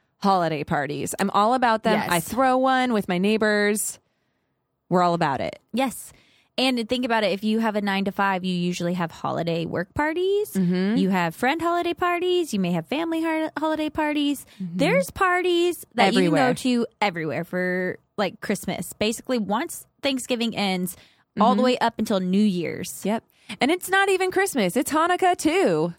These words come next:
Speaker 2: Hanukkah, too. There's so many parties.
Speaker 1: Yes.
Speaker 2: So many things.
Speaker 1: The holidays are a bumpin' with parties, and they
Speaker 2: Yes.
Speaker 1: are festive and glittery and delicious.
Speaker 2: Mm-hmm.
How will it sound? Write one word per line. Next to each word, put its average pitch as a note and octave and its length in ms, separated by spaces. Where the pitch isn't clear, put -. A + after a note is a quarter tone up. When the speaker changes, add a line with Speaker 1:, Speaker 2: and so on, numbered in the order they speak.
Speaker 2:
Hanukkah, D4+ 420
too. F4+ 540
There's A#3+ 220
so D#4+ 200
many D#4 180
parties. E4 460
Speaker 1:
Yes. F3+ 600
Speaker 2:
So D4+ 340
many D4 240
things. G3+ 680
Speaker 1:
The G3 80
holidays C#4 680
are G3+ 240
a E3+ 140
bumpin' G3 580
with G#3 220
parties, D#3 520
and G3 160
they F#3+ 180
Speaker 2:
Yes. D#3+ 260
Speaker 1:
are - 20
festive A#3+ 840
and E3 340
glittery A3+ 920
and E3 180
delicious. A3 1080
Speaker 2:
Mm-hmm. E3+ 720